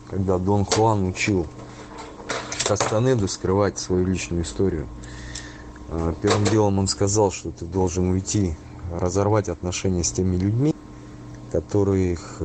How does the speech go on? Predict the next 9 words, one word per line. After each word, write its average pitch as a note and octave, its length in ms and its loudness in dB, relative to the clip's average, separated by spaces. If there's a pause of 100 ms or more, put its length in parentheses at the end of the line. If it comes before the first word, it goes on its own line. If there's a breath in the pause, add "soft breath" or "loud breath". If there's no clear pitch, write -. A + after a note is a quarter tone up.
(180)
которые F#2 360 0
тебя - 240 -6
хорошо - 420 -4
знают. D#2 380 -2 (920 loud breath)
И G#2+ 60 2
ты A2+ 140 2
должен G2 420 2
опускать F#2 500 -2
туман F2 360 0